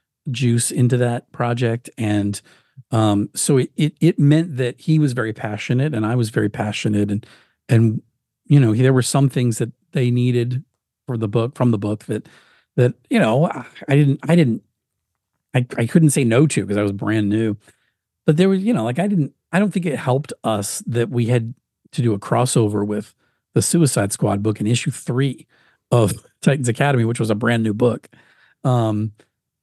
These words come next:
it was kind of, it put a pause on the story that I was trying to tell right at the point when we shouldn't be pausing our story.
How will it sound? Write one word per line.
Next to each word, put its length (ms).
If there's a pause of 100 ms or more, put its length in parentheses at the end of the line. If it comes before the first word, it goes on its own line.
it 280
was 120
kind 200
of, 80 (120)
it 160
put 120
a 40
pause 480
on 100
the 80
story 320
that 120
I 60
was 120
trying 200
to 80
tell 320
right 200
at 100
the 80
point 300
when 120
we 160 (240)
shouldn't 300
be 80
pausing 340
our 140
story. 500